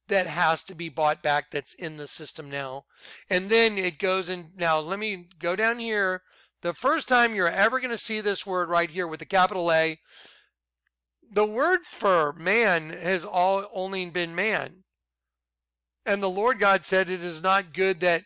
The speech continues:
man should be alone.'" See the word man? Hebrew word one twenty, right here. Hebrew word one twenty. I'm gonna make it yellow. It means ruddy. That is a human being. Hypocrite,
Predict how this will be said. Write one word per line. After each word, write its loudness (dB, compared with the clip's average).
man -2
should -12
be -6
alone.'" -6
See -10
the -8
word -6
man? -4
Hebrew -6
word -6
one -4
twenty, -6
right -2
here. -8
Hebrew -4
word -4
one -4
twenty. -12
I'm -10
gonna -4
make 0
it -4
yellow. 0
It -4
means -8
ruddy. -2
That 0
is -8
a -10
human -8
being. -6
Hypocrite, 0